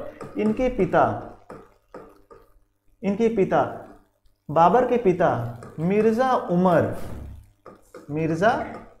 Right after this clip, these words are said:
उमर शेख, ये कि-, ये क्या थे, ये फरगना, ये फरगना की इनको जागीर मिली थी। अब ये कहा जाता है कि इनके भाइयों ने इनको मार दिया। जब समझिए कि ये मारे थे इनके भाई लोग इनको,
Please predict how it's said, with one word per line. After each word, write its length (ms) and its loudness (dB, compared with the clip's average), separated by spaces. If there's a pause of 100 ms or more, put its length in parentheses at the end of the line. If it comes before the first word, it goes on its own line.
(1000)
उमर 380 2 (1080)
शेख, 300 4 (460)
ये 180 2
कि-, 480 -2
ये 140 4
क्या 300 2
थे, 160 0 (120)
ये 60 0 (160)
फरगना, 420 4 (440)
ये 100 2
फरगना 520 2
की 120 0
इनको 220 2
जागीर 460 4
मिली 280 2
थी। 240 -2
अब 120 2
ये 60 6
कहा 240 0
जाता 360 2
है 180 0
कि 120 0
इनके 300 0
भाइयों 420 0
ने 120 0
इनको 220 -2
मार 300 0
दिया। 300 0
जब 200 0
समझिए 460 -2
कि 120 -4
ये 100 0
मारे 360 0
थे 100 0
इनके 220 0
भाई 260 0
लोग 200 0
इनको, 440 -4